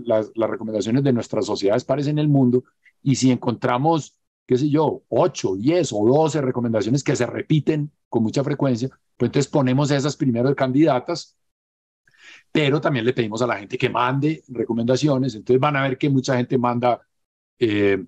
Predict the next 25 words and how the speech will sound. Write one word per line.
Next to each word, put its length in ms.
cosas 320
que 140
ya 160
ustedes 520
saben 600
o 140
sabían 520
que 160
iban 240
a 40
salir 420
como 200
recomendaciones 540
de 80
no 100
hacer. 320
Otros 380
seguramente 600
son 200
recomendaciones 580
muy 200
vagas 760
o 260
basados 520
en, 400